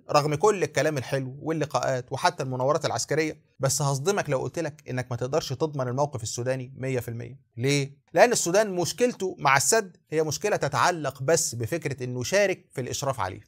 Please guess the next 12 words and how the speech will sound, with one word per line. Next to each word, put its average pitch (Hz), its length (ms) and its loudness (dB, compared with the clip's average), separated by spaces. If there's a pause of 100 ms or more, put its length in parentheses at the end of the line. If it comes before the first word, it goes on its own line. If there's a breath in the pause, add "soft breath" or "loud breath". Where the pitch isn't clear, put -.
(140)
وده - 180 6
اللي 262 100 6
كان 196 140 4
واضح 214 480 6
من 170 180 -2
كلمة 196 300 2
وزيرة 160 260 2
خارجية 160 360 0
السودان 147 380 0
في 135 80 -10
مجلس 139 280 -6
الأمن. 127 220 -8